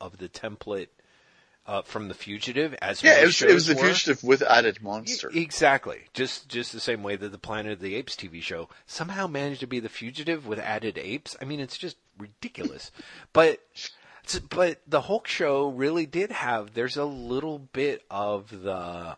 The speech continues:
Speaker 1: um, I, part of me is like, I want a show that is a little bit more like The Grapes of Wrath, but with, with a big green monster, you know? I think that would be kinda,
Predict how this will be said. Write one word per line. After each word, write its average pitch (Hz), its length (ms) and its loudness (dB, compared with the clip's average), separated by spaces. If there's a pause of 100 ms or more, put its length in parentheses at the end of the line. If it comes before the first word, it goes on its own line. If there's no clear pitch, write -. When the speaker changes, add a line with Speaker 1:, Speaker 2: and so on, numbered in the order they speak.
(100)
Speaker 1:
um, 82 600 -10 (1800)
I, 123 100 6 (220)
part 131 180 6
of 151 60 -2
me 156 80 2
is 143 120 -4
like, 123 300 0
I 107 140 0
want 123 380 0 (120)
a 123 80 -6
show 92 380 0
that 98 240 -6
is 98 160 -4
a 104 40 -4
little 95 300 -8
bit 98 240 -8
more 95 220 -4
like 87 240 -6
The 92 100 -12
Grapes 90 400 -8
of 85 140 -14
Wrath, 85 420 -2
but 87 220 -8
with, - 240 -10 (320)
with 90 160 -4
a - 20 -12
big 87 220 -4
green 90 320 -6
monster, 110 580 -6 (140)
you 87 180 -6
know? 87 320 -4 (380)
I 98 140 -4
think 123 180 -4
that 135 180 8
would 135 180 2
be 110 300 0 (320)
kinda, 104 500 4